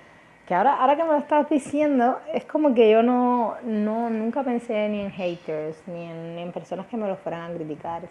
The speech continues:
Simplemente, eh, recuerdo que, que cuando empieza todo, como decimos en Cuba, toda esa burumba, todo, todo ese lío con, con alrededor del código de familia. Habían tantos problemas en, en,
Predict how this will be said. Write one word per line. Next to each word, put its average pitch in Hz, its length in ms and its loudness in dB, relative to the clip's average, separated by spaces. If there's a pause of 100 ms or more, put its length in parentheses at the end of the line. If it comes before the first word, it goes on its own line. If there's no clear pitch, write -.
Simplemente, 208 640 -6 (800)
eh, 190 640 -2
recuerdo 214 400 2
que, 214 400 0
que 196 120 -6
cuando 180 200 -4
empieza 208 580 -6 (460)
todo, 196 520 2
como 185 160 -4
decimos 196 320 -6
en 208 80 -6
Cuba, 196 160 2
toda 190 140 0
esa 226 120 -8
burumba, 196 560 0
todo, 196 280 0
todo 185 300 0
ese 180 200 -4
lío 175 340 -2
con, 156 240 -10 (680)
con 165 360 -4
alrededor 160 440 -4
del 180 200 -4
código 147 260 -6
de - 80 -10
familia. 156 400 -12
Habían 214 240 -2
tantos 247 320 -2
problemas 202 640 -4
en, 165 540 -12
en, 165 680 -10